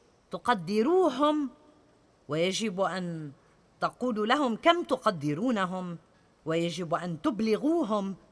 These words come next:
أنكم ممتنون للطريقة التي ربوكم بها، لأننا لم نحظى جميعًا بتلك الفرصة في حياتنا. لكن الله يريد دائمًا أن يكون هو لنا أي شيء وكل شيء ربما افتقدناه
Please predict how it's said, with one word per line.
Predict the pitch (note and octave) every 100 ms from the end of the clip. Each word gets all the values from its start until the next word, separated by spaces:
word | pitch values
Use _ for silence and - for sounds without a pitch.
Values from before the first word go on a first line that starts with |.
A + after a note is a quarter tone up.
| _ _ _ -
أنكم | G3 F#3+ G#3+ G3+
ممتنون | G#3+ A#3 G#3+ A3 D#4 B3 D#3+ C#3
للطريقة | G3 F#3 F3+ F3 F3+
التي | F3 F3 F#3+
ربوكم | D3+ C#3 F#3+ G3+ G3
بها، | F#3+ C4 G#3+
لأننا | G#3 A3+ G#3+ G#3
لم | G#3+ C#4+
نحظى | D#4 C#4 C4+
جميعًا | C4+ B3+ G#3+ C#3+ C#3+ D3 -
بتلك | F3+ G3 E3
الفرصة | E3 - F3 - D3+
في | D#3+
حياتنا. | - F#3+ D4+ - C3 G#2 - _ -
لكن | D#4 F#4+ - G3 F3 A#3 - _ _ _ _ _ _ _ _ _ -
الله | F3 A3 A#3
يريد | G3 A3+ G3+
دائمًا | G#3+ A3+ D4 E4+ F4+
أن | E4 B3
يكون | G#3+ G#3 A3+ G#3+
هو | G3+ A#3+ C#4+
لنا | B3+ G#3+ G#3+ G3 F#3+
أي | C4 E4 B3
شيء | - G#3 F#3 F#3+ G3
وكل | F#3+ - G3+ G3
شيء | - F#3+ F#3 F3+
ربما | G#3+ C#4 D4
افتقدناه | - B3 B3 G#3 A#3 G3+